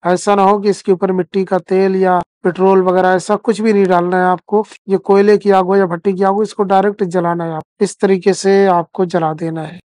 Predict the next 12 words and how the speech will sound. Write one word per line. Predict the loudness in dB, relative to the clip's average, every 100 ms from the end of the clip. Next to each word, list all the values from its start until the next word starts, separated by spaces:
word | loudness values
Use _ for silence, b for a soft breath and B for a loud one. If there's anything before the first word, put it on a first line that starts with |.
| -4
इंशाअल्लाह | -2 2 2 2
ताला | 2 2 2
जलते | 0 -2 -2 -2 0 0
ही | 0
बीस | 0 -2 -2 -2
मिनट | -2 -2
के | -2
अंदर | -4 -2 -2
अंदर | -2 -4 -6 _ _ _ _
खुशखबरी | -6 -4 -2 -2 0
मिलेगी। | 0 0 -2 -2 -6 -10 _
प्यार | 0 2 2